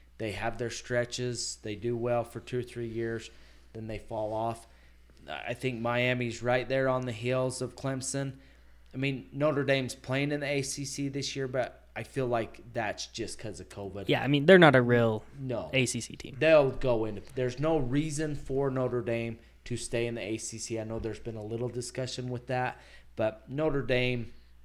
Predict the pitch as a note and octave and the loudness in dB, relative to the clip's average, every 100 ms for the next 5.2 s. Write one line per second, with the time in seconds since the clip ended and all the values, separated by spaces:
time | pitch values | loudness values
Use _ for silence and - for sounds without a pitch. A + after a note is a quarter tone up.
0 | - - - - - - C3+ C#3 - C3+ | -20 -20 -20 -20 -20 -6 0 0 0 -4
1 | C3 C3 A#2+ A2+ A#2+ - A#2+ A#2 A#2 A#2 | -2 -6 -4 -4 -4 -4 0 0 0 -4
2 | - - - G#2+ A#2 A#2 A#2 A2+ A2+ A2 | -12 -12 -4 -2 0 0 0 -2 -4 -4
3 | G#2+ A2 G2+ - A2+ A#2 A#2+ A2+ A#2 G#2+ | -4 -4 -6 -6 -2 -2 0 -2 -4 -4
4 | A2+ A2 A2 A2 G#2+ G#2 F#2 G#2+ - A2 | -4 -4 -4 -4 -6 -10 -12 -12 -10 -10
5 | G#2+ G#2+ | -8 -10